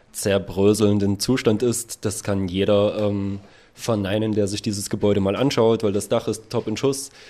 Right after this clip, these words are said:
Lustigerweise war das natürlich in diesem, ähm, Benutzungsverbotsbericht auch gar nicht erwähnt.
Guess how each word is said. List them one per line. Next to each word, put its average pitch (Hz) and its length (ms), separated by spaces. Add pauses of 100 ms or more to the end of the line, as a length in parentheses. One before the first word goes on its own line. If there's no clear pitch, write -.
(180)
Lustigerweise 107 720
war 104 120
das 107 120
natürlich 107 380
in 120 100
diesem, 107 400
ähm, 107 280
Benutzungsverbotsbericht 117 1700
auch 113 180
gar 110 140
nicht 110 160
erwähnt. 110 420